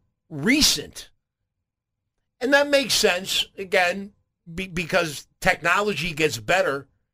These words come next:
as time goes on, and you would think with better technology, they could make scarier movies.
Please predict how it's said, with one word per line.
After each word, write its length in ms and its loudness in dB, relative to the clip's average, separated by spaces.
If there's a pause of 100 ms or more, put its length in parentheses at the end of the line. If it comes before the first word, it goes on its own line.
(400)
as 220 -2
time 320 0
goes 240 2
on, 220 0
and 120 -6
you 120 -4
would 160 -2
think 240 0
with 180 0
better 240 2
technology, 920 -2
they 180 0
could 160 -2
make 180 0
scarier 720 -2 (120)
movies. 540 -6